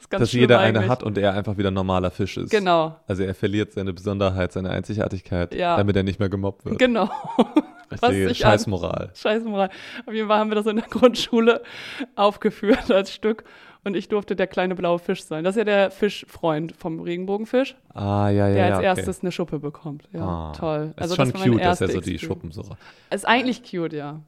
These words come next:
Speaker 2: Okay, da hast du gerne Gameboy gespielt, gerne Nintendo vierundsechzig gespielt.
Speaker 1: Ja.
Speaker 2: Und
Speaker 1: Fernsehen geglotzt.
Speaker 2: Fernsehen, okay, das klingt jetzt noch nicht so kreativ. Das klingt eigentlich, äh, nicht so kreativ.
Speaker 1: Ach so, ja, ich habe auch natürlich viel gebastelt und
Speaker 2: Viel
Speaker 1: so
Speaker 2: gebastelt,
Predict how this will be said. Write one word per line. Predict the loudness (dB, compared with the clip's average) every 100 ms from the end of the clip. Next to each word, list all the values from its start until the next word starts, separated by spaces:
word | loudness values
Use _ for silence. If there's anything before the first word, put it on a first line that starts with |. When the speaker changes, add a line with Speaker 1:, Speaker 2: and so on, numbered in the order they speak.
| _ -18
Speaker 2:
Okay, | -6 -4
da |
hast | -4
du | -4
gerne | -2 -2
Gameboy | 0 0 0 -2
gespielt, | -2 -6 -2
gerne | -2 -2
Nintendo | -4 -4 -6
vierundsechzig | -4 -4 -2 -4 -6 -16
gespielt. | -16 -12 -8 -8 -10 -18 _
Speaker 1:
Ja. | -10 -10 -10 -12
Speaker 2:
Und | -8 -8 _ _ _ _ _ _
Speaker 1:
Fernsehen | -6 -2 0 -2
geglotzt. | 0 0 0 -4
Speaker 2:
Fernsehen, | -2 0 2 0
okay, | 0 0
das | 2
klingt | 4
jetzt | 4
noch | 4
nicht | 0 0
so | -4
kreativ. | 2 4 4 2 -4 -4
Das | -4 0
klingt | 0 2
eigentlich, | 0 -2 -6 _
äh, | -12
nicht | -10 -10 -4 0 0
so | 0
kreativ. | -4 -8 -10 -6
Speaker 1:
Ach | -4
so, | 0
ja, | 4 4
ich | 2
habe | 0
auch | 0
natürlich | -4 -6 -6
viel | -6
gebastelt | -4 -2 -2 -4 -6 -6
und | -4
Speaker 2:
Viel | -4
Speaker 1:
so | -2
Speaker 2:
gebastelt, | 0 2